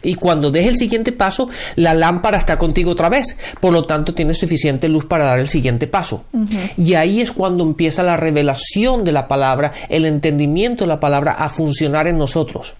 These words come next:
Speaker 2: Ujú.
Speaker 1: No podemos esperar a recibir revelación trescientos metros más adelante, cuando teniendo la luz del paso siguiente no lo hemos hecho.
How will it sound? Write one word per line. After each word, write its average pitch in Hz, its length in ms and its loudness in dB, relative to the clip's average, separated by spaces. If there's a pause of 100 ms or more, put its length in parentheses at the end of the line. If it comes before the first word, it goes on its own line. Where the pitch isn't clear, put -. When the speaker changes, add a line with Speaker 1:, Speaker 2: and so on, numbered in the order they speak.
Speaker 2:
Ujú. 202 400 -2 (520)
Speaker 1:
No 175 280 2
podemos 208 380 2
esperar 185 480 0 (240)
a 156 140 2
recibir 160 500 0
revelación 175 640 0 (300)
trescientos 202 640 0
metros 190 340 0
más 160 240 0
adelante, 175 480 0 (260)
cuando 165 400 2
teniendo 180 460 2
la 170 140 4
luz 190 380 4
del 147 220 2
paso 175 300 0
siguiente 208 500 0
no 180 140 0
lo 147 80 0
hemos 139 200 -2
hecho. - 260 -4